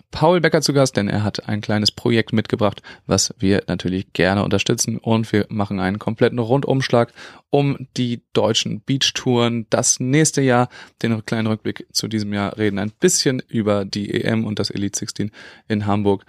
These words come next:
und generell über Pauls, ähm, ja, Vision für den deutschen Nachwuchs-Beachvolleyball. In diesem Sinne,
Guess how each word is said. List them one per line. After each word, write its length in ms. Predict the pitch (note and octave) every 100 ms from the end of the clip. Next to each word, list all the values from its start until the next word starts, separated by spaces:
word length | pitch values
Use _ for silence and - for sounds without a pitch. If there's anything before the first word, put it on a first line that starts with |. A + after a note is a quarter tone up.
| - -
und 160 | G#2+ G#2
generell 380 | G2+ G2 F#2 F#2
über 340 | G#2 G2 F#2
Pauls, 580 | - F#2 F#2+ F2 - -
ähm, 400 | G2+ F#2 F#2+ G2 - - - -
ja, 140 | E2
Vision 640 | G2+ C3 C#3 C3+ C3 C3 B2
für 380 | - A2 A2
den 260 | G2+ G2+ G2+ - - -
deutschen 560 | G2 F#2 - F#2 - F2+
Nachwuchs-Beachvolleyball. 1300 | F2 - F#2 F2+ - - F2+ G2+ - F2+ F2+ - _ _ _ -
In 120 | A2
diesem 180 | A2+ A2+
Sinne, 260 | G#2+ A2